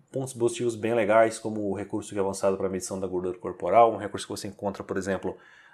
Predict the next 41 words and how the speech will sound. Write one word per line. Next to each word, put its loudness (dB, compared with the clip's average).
na 0
linha 0
Galaxy 4
Watch, 2
é, 4
uma 2
tela 4
amoled 4
sessenta -6
hertz -2
fantástica, -2
tem -8
um -6
recurso -10
focado -6
só 0
pra 0
corrida, -2
tem 0
bons 2
modos 6
de -6
atividade -6
física, -6
G -6
P -4
S, 2
com -12
vários 2
sistemas -6
de -8
posicionamento, -2
você -8
tem 0
um -2
bom 2
acabamento, -2
bem -2
primoroso, -2
bem -4
premium. -4